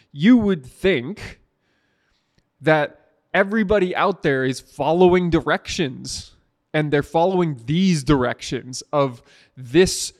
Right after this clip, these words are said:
sort of video from people that they admire and who they will listen to when taught such lessons about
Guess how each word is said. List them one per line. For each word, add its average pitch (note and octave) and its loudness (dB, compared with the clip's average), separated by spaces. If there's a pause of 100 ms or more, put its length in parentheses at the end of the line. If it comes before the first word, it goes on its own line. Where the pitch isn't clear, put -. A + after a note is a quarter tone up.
sort E3 2
of C3+ 0
video C3+ -2
from C#3+ -6
people E3+ -4 (220)
that D3 -4
they D#3+ 2
admire E3+ 0 (200)
and C3+ -8
who E3+ -2
they D#3 0
will C3+ 0
listen F#3 0
to B2+ 0 (1400)
when E3+ 0 (360)
taught E3 -6 (260)
such - -4 (140)
lessons C3+ -2 (240)
about C3+ -2